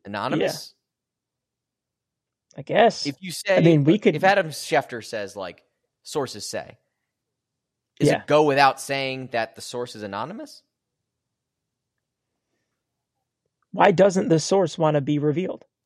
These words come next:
Speaker 1: I, I don't know. Like, what's wrong with
Speaker 2: Don't you want that credit?
Speaker 1: Maybe, like
Speaker 2: Unless their job's in jeopardy if they are.
Speaker 1: But, like, in, in an N F L front office, uh, who are the,
Speaker 2: Yeah.
Speaker 1: or is it the coaching staff? Like, who are the sources? Players, coaches, scouts,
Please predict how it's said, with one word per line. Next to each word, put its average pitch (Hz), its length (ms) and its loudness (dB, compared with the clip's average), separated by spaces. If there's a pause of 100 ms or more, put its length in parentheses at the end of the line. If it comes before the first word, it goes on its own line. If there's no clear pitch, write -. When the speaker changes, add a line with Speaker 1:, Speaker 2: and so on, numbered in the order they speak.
(400)
Speaker 1:
I, 147 320 2
I 160 40 0
don't 180 140 -6
know. 220 280 -6 (340)
Like, 127 120 -8
what's 175 220 -2
wrong 185 240 2
with 175 120 0
Speaker 2:
Don't 196 140 6
you 208 100 8
want 202 160 6
that - 160 2
credit? - 320 4 (260)
Speaker 1:
Maybe, 160 560 -8
like 143 220 -4 (120)
Speaker 2:
Unless 175 400 4 (380)
their 160 160 6
job's 147 460 4
in 147 100 0
jeopardy 151 440 -4
if - 100 -8
they - 200 -4
are. 156 300 -2 (140)
Speaker 1:
But, 180 100 4
like, 165 300 -2
in, 185 160 -2
in 185 220 -8
an 185 80 -4
N 170 120 0
F 147 180 -4
L 120 460 0 (200)
front 120 200 -4
office, 123 480 -8 (460)
uh, 135 160 -8
who 190 260 -6
are 160 140 2
the, 127 160 -8
Speaker 2:
Yeah. 147 180 -2
Speaker 1:
or 160 140 0
is 139 100 -10
it 147 40 -12
the 139 100 -10
coaching - 300 -8
staff? - 260 -16
Like, 104 100 -18
who 175 140 -8
are 160 80 -4
the 131 100 -12
sources? 131 380 -12
Players, 151 640 -8 (380)
coaches, 175 420 -8
scouts, - 600 -6